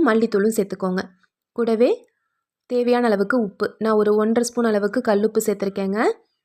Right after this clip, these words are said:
ஒரு ரெண்டு சிட்டிகை அளவுக்கு பெருங்காயத்தூள். இது எல்லாத்தையும் சேர்த்துட்டு ரெண்டரை கப் அளவுக்கு தண்ணி, அதாவது ஒரு அரை லிட்டர் அளவுக்கு தண்ணி ஊத்திக்கோங்க. தண்ணி ஊத்தி ஒரு, ஒரு டீஸ்பூன் அளவுக்கு எண்ணெய் ஊத்தி இது எல்லாத்தையும் நல்லா கலந்து விட்டுட்டு, இப்ப குக்கரை மூடி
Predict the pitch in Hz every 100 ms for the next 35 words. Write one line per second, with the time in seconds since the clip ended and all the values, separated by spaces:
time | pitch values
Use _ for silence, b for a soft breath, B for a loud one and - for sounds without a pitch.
0 | _ _ _ - 226 233 240 240 226 233
1 | 214 196 226 214 208 208 202 196 196 -
2 | 208 202 208 226 233 233 202 202 202 285
3 | 294 214 220 220 214 208 240 208 202 220
4 | 202 196 202 202 202 208 202 262 208 -
5 | 202 220 208 240 226 202 214 247 208 214
6 | 208 202 202 196 196 233 415 - _ -
7 | 214 208 202 202 302 480 _ _ _ _
8 | _ _ _ _ _ _ 226 226 226 233
9 | 240 233 233 233 208 196 196 285 220 208
10 | 220 202 202 254 214 202 226 208 202 208
11 | 196 202 214 196 190 185 247 415 - _
12 | _ 226 220 226 226 220 233 214 208